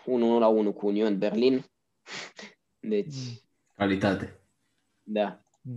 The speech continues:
Speaker 1: Nu
Speaker 2: știu
Speaker 1: știu.
Speaker 2: dacă po-, nu cred că poate face
Speaker 1: Trebuie
Speaker 2: mare
Speaker 1: timp,
Speaker 2: lucru.
Speaker 1: trebuie timp. Acest
Speaker 3: Eu
Speaker 1: antrenor.
Speaker 3: zic, eu zic trei zero pentru Dortmund.
Speaker 1: Da, și eu cred că va fi o victorie destul
Speaker 2: Da,
Speaker 1: de clară.
Speaker 2: marchează Haaland, sigurat.
Speaker 1: Mhm.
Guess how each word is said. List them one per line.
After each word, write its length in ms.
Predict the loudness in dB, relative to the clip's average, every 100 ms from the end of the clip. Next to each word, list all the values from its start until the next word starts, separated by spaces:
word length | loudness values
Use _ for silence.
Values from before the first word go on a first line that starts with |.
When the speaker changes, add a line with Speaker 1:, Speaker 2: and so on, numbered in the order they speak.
| -6
Speaker 1:
Nu 0 |
Speaker 2:
știu 160 | -4
Speaker 1:
știu. 200 | -4 -6
Speaker 2:
dacă 200 | -8 -6
po-, 200 | -10 -10 -4
nu 160 | -4
cred 160 | -4 -10
că 60 |
poate 280 | -6 -6 -6
face 120 | -6 -6
Speaker 1:
Trebuie 180 | -2 -2
Speaker 2:
mare 120 | -2
Speaker 1:
timp, 160 | -4 -8
Speaker 2:
lucru. 220 | -10 -14
Speaker 1:
trebuie 280 | -4 -2 -2
timp. 320 | -4 -4 -6 -10 -16
Acest 340 | -14 -10 -6
Speaker 3:
Eu 60 | 0
Speaker 1:
antrenor. 220 | 2 2
Speaker 3:
zic, 100 | 0 0
eu 60 | 0
zic 200 | 0 -4
trei 180 | 0 2
zero 200 | 2 0
pentru 260 | -4 -4 -4
Dortmund. 380 | -4 -4 -8 -10 -8
Speaker 1:
Da, 260 | -6 -6
și 140 | -6 -6
eu 60 |
cred 220 | -6 -6 -8
că 100 | -6
va 160 | -4 -6
fi 180 | -8
o 60 | -12
victorie 760 | -10 -12 -8 -8 -6 -6 -6
destul 320 | -4 -6 -4 -4
Speaker 2:
Da, 60 |
Speaker 1:
de 80 | -4
clară. 160 | -2 -2
Speaker 2:
marchează 420 | 2 2 2 0 -2
Haaland, 380 | -2 -2 -6
sigurat. 440 | -10 -12 -12 -14 -18 _ _ -12
Speaker 1:
Mhm. 520 | -8 -4 -4 -4